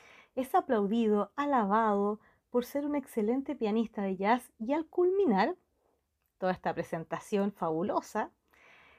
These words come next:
y salir del lugar, no se siente tan exaltado como antes. Y antes de despedirse de, eh, una mujer muy famosa en este mundo del jazz que lo contrató finalmente, él le pregunta,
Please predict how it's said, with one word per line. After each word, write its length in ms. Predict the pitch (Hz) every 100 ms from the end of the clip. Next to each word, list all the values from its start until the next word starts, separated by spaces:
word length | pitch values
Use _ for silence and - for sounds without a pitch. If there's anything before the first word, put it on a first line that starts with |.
| _ _ -
y 220 | 214 214
salir 440 | - 185 202 214
del 160 | 214 247
lugar, 320 | 285 254 - - _ _ _ _ _ _
no 180 | 381 381
se 140 | 370 370
siente 460 | - 285 311 330
tan 300 | 311 240 247
exaltado 760 | 247 - - 180 - 143 165 180
como 280 | 226 220 175
antes. 560 | 156 - 330 - - _ _ _ _ _ - - - _ _ -
Y 260 | 262 269 262
antes 320 | 320 - 370
de 80 | 330
despedirse 680 | 294 - 214 269 - -
de, 220 | 160 170
eh, 460 | 208 - 156 175 -
una 220 | 185 180 175
mujer 340 | 170 - 180
muy 140 | 190
famosa 680 | 185 170 180 277 226 - 139 - -
en 120 | -
este 200 | - 180
mundo 260 | 190 196
del 160 | 190 180
jazz 380 | 175 202 233 - _ _ _
que 100 | 190
lo 140 | 185
contrató 400 | 165 175 170 180
finalmente, 760 | 254 185 170 180 175 190 320 381 _ _ _ _ - - _ -
él 140 | 311
le 100 | 349
pregunta, 640 | 349 320 311 320 339 349